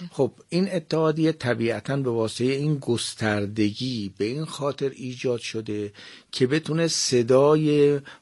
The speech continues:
مرغدارها باشه و بتونه مسائل و موضوعاتی رو که مبتلا به این کسب و کار هست رو پیگیری بکنه،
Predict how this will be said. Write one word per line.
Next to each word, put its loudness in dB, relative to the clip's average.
مرغدارها 2
باشه -2
و 0
بتونه -2
مسائل 0
و -2
موضوعاتی -4
رو 0
که 0
مبتلا 0
به 2
این 0
کسب -4
و -8
کار -2
هست -4
رو 0
پیگیری 0
بکنه، -2